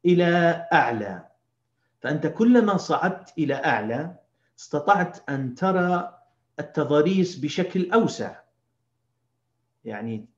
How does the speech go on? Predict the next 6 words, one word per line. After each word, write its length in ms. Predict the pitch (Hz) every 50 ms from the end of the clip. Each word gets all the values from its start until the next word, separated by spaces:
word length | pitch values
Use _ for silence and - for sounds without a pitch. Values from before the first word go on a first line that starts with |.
| _ _
تستطيع 440 | 127 123 - 135 - - 180 165 160
أن 120 | 143 -
ترى 440 | - 170 165 156 151 151 - - - 131
التضاريس 840 | 127 123 123 120 110 110 - - 131 117 127 131 143 151 147 -
بشكل 400 | - 127 - 127 117 - 113 -
أوسع، 520 | - 165 190 190 - - 214 214 214 -